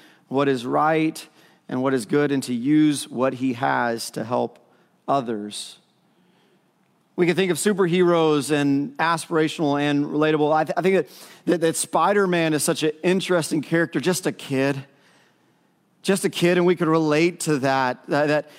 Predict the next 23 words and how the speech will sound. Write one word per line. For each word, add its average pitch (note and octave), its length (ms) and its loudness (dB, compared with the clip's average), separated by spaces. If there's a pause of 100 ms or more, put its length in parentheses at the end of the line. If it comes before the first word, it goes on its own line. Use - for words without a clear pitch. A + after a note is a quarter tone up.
(140)
that D3+ 240 -2
from E3 320 0
an C#3+ 100 0 (240)
early E3+ 640 2 (100)
age, D#3+ 720 2
uh, F3 140 -6
being D#3 720 0
given F#3+ 340 0
this D3 160 0
gift E3 380 -2
and D3+ 80 0
not E3+ 180 0
knowing D#3+ 240 0
what D3+ 140 -2
to C#3+ 60 -6
do D#3 120 0
with D#3 140 0
it. C#3+ 100 -4
So D3 100 -4
what D#3+ 160 0
does D#3 120 -4
he E3 80 -6
decide? E3+ 580 -2